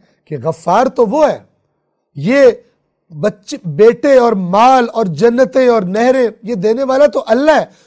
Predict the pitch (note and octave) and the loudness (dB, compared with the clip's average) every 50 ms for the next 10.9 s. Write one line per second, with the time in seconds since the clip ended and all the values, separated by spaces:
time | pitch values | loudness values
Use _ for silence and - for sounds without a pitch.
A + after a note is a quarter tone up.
0 | _ _ C4 C#4+ D#4+ E4 D#4 - - B3+ D4+ E4 E4+ E4+ E4 C4 D#4+ D#4 D4+ - | _ _ -4 -2 -2 -2 -2 -4 0 2 4 6 6 4 4 2 2 0 0 0
1 | C#4+ C4+ - C#4 A#3+ B3 - G#3+ A3 A#3 B3+ C4 - - A#3+ A3 A#3 A3+ G3 F#3 | -2 -4 -4 -6 -6 -6 -6 -6 -4 -2 -2 -4 -4 -4 -4 -4 -4 -4 -6 -6
2 | A3 - A#3 A3 E3 D3+ E3+ - A3 A3+ C#4 D4+ B3 A#3 C#4 - - F#3+ E3 D#3+ | -8 -8 -6 -8 -4 -4 -4 -2 0 2 2 2 2 0 -4 -2 -2 -2 -2 -2
3 | D3 C3 B2 A2+ G#2 A2 _ _ _ _ _ _ _ _ _ _ _ _ _ _ | -4 -8 -12 -18 -20 _ _ _ _ _ _ _ _ _ _ _ _ _ _ _
4 | _ _ _ _ _ _ _ _ _ _ _ _ _ _ _ _ _ _ _ _ | _ _ _ _ _ _ _ _ _ _ _ _ _ _ _ _ _ _ _ _
5 | _ _ _ _ _ _ _ _ _ _ _ - C3+ B2+ - F3+ F#3 G3 F#3 F#3+ | _ _ _ _ _ _ _ _ _ _ _ -16 -16 -10 -8 -6 -4 -4 -4 -4
6 | F#3+ G#3 G3 - - - F#3 G#3 B3+ C4+ - - E3 F#3+ F#3+ F#3+ A3 G#3 E3 F3+ | -4 -6 -6 -6 -6 -4 -2 -2 -2 -2 -4 -4 -2 -2 0 2 2 2 2 0
7 | F3+ F#3+ F3 D#3+ C#3 D3 C3+ B2+ - - _ - _ _ _ _ _ _ _ _ | -2 -2 -4 -6 -8 -8 -10 -12 -14 -16 _ -20 _ _ _ _ _ _ _ _
8 | _ _ _ _ _ _ _ _ _ _ _ _ _ _ _ _ _ _ _ _ | _ _ _ _ _ _ _ _ _ _ _ _ _ _ _ _ _ _ _ _
9 | _ _ _ _ _ _ - G3 F#3+ G3+ F#3 A3 G#3 D3+ A#2 - _ _ _ _ | _ _ _ _ _ _ -2 0 0 2 2 2 0 0 -2 -8 _ _ _ _
10 | _ _ _ _ _ _ _ _ - D#3 F3 G3 A3 A3+ A3+ - - A#3 | _ _ _ _ _ _ _ _ -4 -2 0 0 0 0 -2 -2 -4 -8